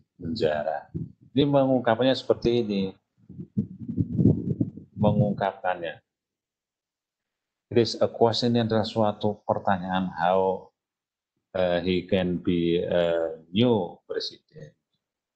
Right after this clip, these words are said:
As-, ini nanti tergantung, eh, Bapak Ibu semua, eh, siapa yang paling, eh, konsisten, siapa yang paling,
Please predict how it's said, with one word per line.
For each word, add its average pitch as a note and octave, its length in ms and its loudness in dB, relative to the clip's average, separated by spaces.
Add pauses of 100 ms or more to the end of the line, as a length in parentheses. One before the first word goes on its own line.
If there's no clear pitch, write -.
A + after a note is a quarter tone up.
(760)
As-, - 240 2 (160)
ini B2+ 240 2
nanti A#2 400 2
tergantung, A2+ 800 -2 (160)
eh, E2+ 320 0
Bapak E2+ 320 0
Ibu - 240 -8
semua, F#2+ 640 -4 (1040)
eh, E2 320 2 (400)
siapa F#2 480 2
yang F2+ 320 0
paling, F2 480 2 (1120)
eh, F2+ 200 0 (1500)
konsisten, C#3 1040 0
siapa F#2+ 320 4
yang F2 240 2
paling, E2+ 640 0